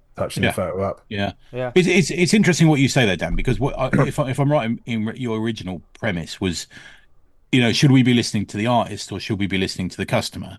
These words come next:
Speaker 2: And it's gotta be a bit of both, I guess. But, and isn't everyone in some way appreciative or part of the art
Speaker 1: <clears throat>
Speaker 2: process, you know, by
Speaker 1: Yeah.
Speaker 2: reading it?
Speaker 1: I, I
Speaker 2: And
Speaker 1: was, go on.
Speaker 2: Yeah. I know, but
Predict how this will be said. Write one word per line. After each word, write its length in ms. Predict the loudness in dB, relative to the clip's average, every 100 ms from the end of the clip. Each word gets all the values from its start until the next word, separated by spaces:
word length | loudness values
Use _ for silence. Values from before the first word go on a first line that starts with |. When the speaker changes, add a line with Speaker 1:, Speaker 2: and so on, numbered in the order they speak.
| _ -20 -20 -20 -4
Speaker 2:
And 240 | 2 2
it's 120 | 2 0
gotta 140 | 0
be 100 | 0
a 40 |
bit 120 | 0 -2
of 60 |
both, 260 | 0 -2 -4
I 40 |
guess. 420 | -2 -2 -2 -8
But, 180 | -10 -6
and 260 | -2 -2 -2
isn't 200 | -4 -2
everyone 360 | 0 0 0 0
in 100 | -2
some 240 | -2 -2
way 300 | -2 -2 -6
appreciative 720 | -8 -4 -4 -2 -8 -6 -6
or 120 | -6 -2
part 280 | 0 0
of 80 | 0
the 140 | -2 0
art 240 | 0 -2
Speaker 1:
<clears throat> 20 |
Speaker 2:
process, 600 | -2 -2 -2 -10 -16 -10
you 60 | -6
know, 80 | -4
by 140 | -4 0
Speaker 1:
Yeah. 220 | 2 2
Speaker 2:
reading 140 | 0 -10
it? 80 | -16 -16 0
Speaker 1:
I, 60 | 0
I 140 | 6
Speaker 2:
And 160 | 6 6
Speaker 1:
was, 160 | 2 -12 -16 -8 -2
go 80 | 2
on. 60 | 2
Speaker 2:
Yeah. 200 | 0 -4 -12 -14 -2 4
I 80 |
know, 120 | 6
but 80 | 8